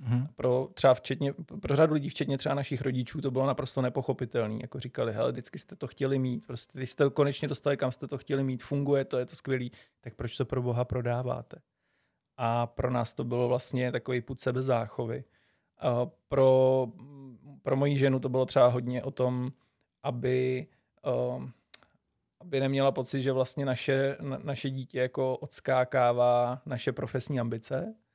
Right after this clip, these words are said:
Speaker 2: Pro mě to bylo i o tom, abych neseděl jedním zadkem na více židlích a aby ta f-, ty činnosti, které dělám, tak měly svoji kvalitu. A já jsem cítil, že se fyzicky dostávám na hranu toho,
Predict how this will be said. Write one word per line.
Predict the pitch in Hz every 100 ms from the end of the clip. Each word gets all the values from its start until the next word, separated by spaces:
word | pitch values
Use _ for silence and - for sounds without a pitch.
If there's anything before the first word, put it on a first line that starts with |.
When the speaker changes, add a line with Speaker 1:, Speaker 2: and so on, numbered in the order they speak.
| _ _ _ _ _ _
Speaker 2:
Pro | 127 120
mě | 123
to | 113
bylo | 117 123 127 123 -
i | 139
o | 120
tom, | - 123 120 120 120 123 -
abych | - 120 127 123 123 123 123 120 - -
neseděl | 127 120 - 123 123 120
jedním | 120 117 120 120 120 120 117
zadkem | 127 110 - 131 123 127 120 120
na | 120
více | 120 - 127
židlích | 123 123 123 120 110 -
a | -
aby | 117 - 123 120
ta | - 120
f-, | 117 - - _ _ _
ty | 127
činnosti, | - - 135 123 - 123
které | - 123
dělám, | 120 113 110 117
tak | 113
měly | 127 113
svoji | 117 123 120
kvalitu. | 120 110 107 - 117 _ _ _ _
A | -
já | 117
jsem | - 123
cítil, | - 120 123
že | 120
se | 117 123
fyzicky | 127 120 110 127
dostávám | 117 127 127 123
na |
hranu | 120 120 123 117
toho, | 117 120 127